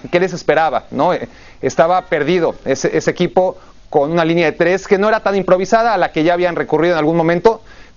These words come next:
pero que se dejó aplastar por Angelino, eh, literalmente por Angelino, en los primeros quince minutos, convertido en un carrilero largo, presionando arriba como extremo. Al final de cuentas, esa fue la clave.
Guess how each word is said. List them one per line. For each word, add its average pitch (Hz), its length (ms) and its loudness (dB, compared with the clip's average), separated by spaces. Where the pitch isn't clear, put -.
pero 156 260 2
que 143 100 -8
se 143 100 0
dejó 139 160 0
aplastar 147 640 -2
por 143 140 0
Angelino, 131 540 0
eh, 113 220 -2
literalmente 131 640 0
por 139 140 0
Angelino, 139 480 0
en 135 120 2
los 127 120 0
primeros 147 360 0
quince 151 300 0
minutos, 151 400 0
convertido 147 400 0
en 139 80 0
un 139 100 0
carrilero 139 440 2
largo, 156 360 0
presionando 135 520 2
arriba 160 320 2
como 120 180 -4
extremo. 170 480 0
Al 135 140 0
final 156 200 0
de 175 60 2
cuentas, 185 480 -2
esa 185 240 0
fue 170 140 2
la 156 80 2
clave. 170 400 -2